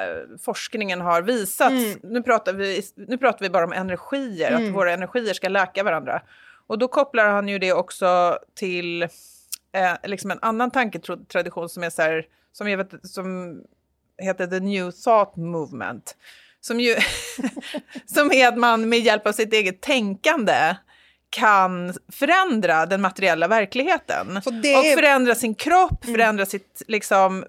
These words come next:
Speaker 1: förändra också sin framtid,
Speaker 2: Mm.
Speaker 1: för-, förändra sitt öde. Och det här är ju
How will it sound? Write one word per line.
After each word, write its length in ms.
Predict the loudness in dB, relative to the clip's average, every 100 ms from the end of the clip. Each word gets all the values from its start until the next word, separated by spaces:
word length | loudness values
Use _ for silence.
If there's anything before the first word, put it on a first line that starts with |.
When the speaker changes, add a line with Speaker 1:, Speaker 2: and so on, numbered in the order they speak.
| -4
Speaker 1:
förändra 460 | 2 4 4 4 0
också 180 | 0
sin 220 | -4 -6 -2
framtid, 800 | 0 0 0 -4 -2 -2 -4 -6
Speaker 2:
Mm. 140 | -4
Speaker 1:
för-, 160 | -4 -2
förändra 320 | 2 2 2
sitt 200 | -4 -2 2
öde. 500 | 4 4 2 0 0 -10 -20 -20 _ -4
Och 200 | -4 0
det 100 | 0
här 280 | 4 4 4
är 160 | 2
ju 480 | 0 0 0 -2 -4